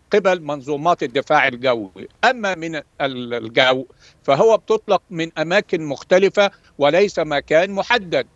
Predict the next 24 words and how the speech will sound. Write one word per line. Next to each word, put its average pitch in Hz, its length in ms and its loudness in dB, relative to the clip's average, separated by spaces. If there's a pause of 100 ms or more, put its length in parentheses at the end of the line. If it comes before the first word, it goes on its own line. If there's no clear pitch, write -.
الطائرة 170 720 0
ممكن 170 500 -4
أن 131 180 -4
تناور 175 520 2 (260)
وتطلق 170 560 0
مثل 151 300 -4
تلك 175 300 0
الصواريخ، 139 640 2
بتتميز 147 640 -2
بالسرعة، 190 580 2
بتتميز 147 560 0
بالدقة، 202 640 0 (320)
الاتجاه 151 680 0
بيكون 151 640 -2 (320)
غير 185 500 2
متوقع 143 640 0
بالنسبة 135 580 -6
لمنظومة 131 680 -2
الدفاع 120 640 2 (100)
الجوي. 110 400 -2 (100)
ولكن، 180 520 2 (920)
آه، 156 380 0
نحن 214 340 -2
نعلم 214 440 2